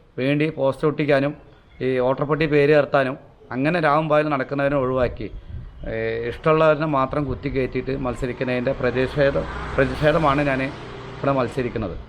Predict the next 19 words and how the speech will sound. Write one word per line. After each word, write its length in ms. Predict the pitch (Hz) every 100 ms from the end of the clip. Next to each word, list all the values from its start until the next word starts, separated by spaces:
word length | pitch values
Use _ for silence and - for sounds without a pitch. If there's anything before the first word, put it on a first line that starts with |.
| - -
അപ്പോൾ 180 | - 135 139 -
അത് 120 | 127 175 180 127
എൻ്റെ 160 | 131 160
കൂടെ 160 | 156 160 156
ഇരിക്കുന്ന, 280 | 135 151 143
എന്നെ 160 | 131 185
സ്നേഹിക്കുന്ന 480 | 170 143 139 147 139
ഈ 60 | 131
വാർഡിൽ 240 | 127 127 131
കുറച്ച് 180 | 131 127
ജനങ്ങളുണ്ട്, 460 | 123 123 135 127 110 - - - - - -
അതുപോലെ 280 | 120 131 135 135
തന്നെ 200 | 123 123 127
എൻ്റെ 140 | 127 131
കുറച്ച് 220 | 131 - 143
പാർട്ടി 240 | 127 127 131
പ്രവർത്തകരുണ്ട്. 500 | 135 131 135 110 85 - - - 113
അവരുടെ 260 | 127 151 151
കൂടി 140 | 165